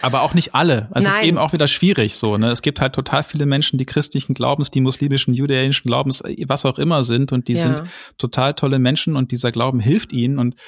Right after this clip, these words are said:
Speaker 1: ich höre zum Beispiel total gerne auch, es gi-, gibt auch eine Sendung, ich weiß nicht, mit dem Deutschlandfunk, da geht's um, um die Tora und um die verschiedenen Auslegungen der Tora.
Speaker 2: Hm.
Speaker 1: So, und das finde ich zum Beispiel am Judentum total faszinierend,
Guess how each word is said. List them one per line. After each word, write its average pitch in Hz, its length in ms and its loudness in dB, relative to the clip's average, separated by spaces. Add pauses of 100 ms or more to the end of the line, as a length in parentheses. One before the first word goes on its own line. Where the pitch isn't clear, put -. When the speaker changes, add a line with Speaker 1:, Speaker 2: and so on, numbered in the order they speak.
(180)
Speaker 1:
ich - 160 -2
höre 147 120 2
zum 165 160 0
Beispiel 139 300 2
total 131 440 0
gerne 139 380 0
auch, 127 240 -2 (300)
es - 140 -8
gi-, - 160 -16
gibt - 260 -6
auch 127 100 -2
eine 135 120 2
Sendung, 147 360 -2
ich - 140 -8
weiß 139 120 -4
nicht, 135 180 -10
mit - 20 -
dem 123 40 -6
Deutschlandfunk, 147 580 -2
da 123 80 -2
geht's 143 260 -4
um, 135 200 0
um 131 80 2
die 127 100 0
Tora 131 460 0
und 120 120 0
um 117 60 0
die 120 100 -2
verschiedenen 123 380 -2
Auslegungen 131 640 0
der 120 120 -2
Tora. 117 480 -2 (100)
Speaker 2:
Hm. 156 260 0
Speaker 1:
So, 113 140 -2
und 110 120 -2
das 120 140 -2
finde 139 140 0
ich - 80 -2
zum 123 100 0
Beispiel - 240 -2
am 120 80 0
Judentum 143 480 0
total 135 320 -2
faszinierend, 151 760 -2